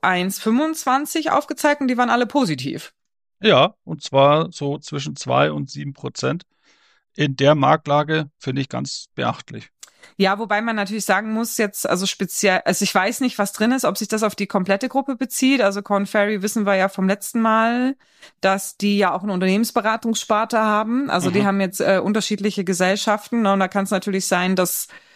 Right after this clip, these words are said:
Speaker 1: äh, zu diesem positiven Entwicklung jetzt nicht die Executive Search Sparte dazu beigetragen hat, sondern vielleicht die Unternehmensberatungssparte oder so, die dann in irgendwelchen
Speaker 2: Ich glaub schon, dass die, äh, in dem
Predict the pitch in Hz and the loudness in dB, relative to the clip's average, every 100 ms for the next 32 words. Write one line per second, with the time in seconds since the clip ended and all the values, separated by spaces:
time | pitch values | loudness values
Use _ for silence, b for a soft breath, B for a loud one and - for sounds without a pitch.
0 | B B - 180 180 175 175 - 202 165 | B B 4 6 6 2 0 2 2 4
1 | 208 196 202 190 190 185 - 226 226 202 | 2 4 4 2 2 0 0 0 2 0
2 | - 208 196 180 180 214 214 196 196 190 | 0 0 2 2 0 0 2 2 2 2
3 | 180 - 202 - - 175 202 214 226 226 | 0 2 0 2 0 2 0 0 -2 -2
4 | - 208 214 - 202 202 202 190 185 - | 0 0 0 0 2 2 0 -2 -2 -2
5 | 214 220 202 180 196 202 202 202 202 - | 0 2 2 0 -2 -2 -2 0 0 0
6 | 185 180 190 190 175 190 202 - 147 - | 0 2 -2 0 0 2 2 0 -2 -2
7 | 139 - 143 147 156 139 143 147 160 254 | -4 -2 2 2 0 -4 -2 0 0 -2
8 | _ B B B - 165 175 165 165 135 | _ B B B -2 2 4 2 0 0
9 | 170 165 165 175 165 165 - 143 - 147 | 2 2 2 0 0 -4 -6 -6 0 2
10 | - 143 143 127 - - 123 123 120 117 | 4 2 4 0 -2 -4 -2 0 -2 -4
11 | 113 - 123 117 113 - 117 113 113 | -10 -8 -4 -2 -2 -4 -6 -4 -6